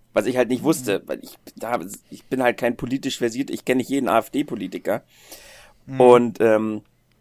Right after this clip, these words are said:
Speaker 1: dann haben halt Leute gesagt, „Oh, oh, da musst du mal aber deine Quellen checken, was du da jetzt so ins Internet reinpostest.“ Ich so, „Hä, was, wie?“ Das Problem war halt, das Bild, das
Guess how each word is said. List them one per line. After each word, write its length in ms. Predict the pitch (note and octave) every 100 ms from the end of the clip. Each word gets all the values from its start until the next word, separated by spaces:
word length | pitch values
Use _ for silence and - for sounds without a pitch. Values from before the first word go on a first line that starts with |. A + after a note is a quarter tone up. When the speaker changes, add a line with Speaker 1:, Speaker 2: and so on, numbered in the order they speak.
| _ -
Speaker 1:
dann 140 | A#2
haben 120 | C#3
halt 120 | C#3+
Leute 280 | C3 D3 C#3+
gesagt, 260 | B2+ B2 -
„Oh, 380 | B2+ D#3 A#2+ A2 -
oh, 160 | A#2+
da 160 | A#2 G#2+
musst 220 | A#2 -
du 40 |
mal 100 | G3+
aber 120 | E3+ E3
deine 220 | D#3+ D#3
Quellen 340 | - D#3+ G3+
checken, 380 | - D3+ - B2
was 160 | A#2 -
du 60 |
da 160 | B2 A#2+
jetzt 140 | A#2
so 100 | C3
ins 120 | B2 -
Internet 440 | E3+ D#3 A2+ -
reinpostest.“ 500 | G#2 G#2 G2+ G#2 D#2
Ich 80 | F#2+
so, 80 | -
„Hä, 260 | - C3 A#2+
was, 240 | A2+ -
wie?“ 240 | A#2 F3+ - - -
Das 140 | B2
Problem 420 | - A#2 A2 D#3+ C#3
war 140 | A#2+
halt, 240 | A#2+ A2+
das 100 | A2
Bild, 280 | - C#3 C#3
das 120 | G#2+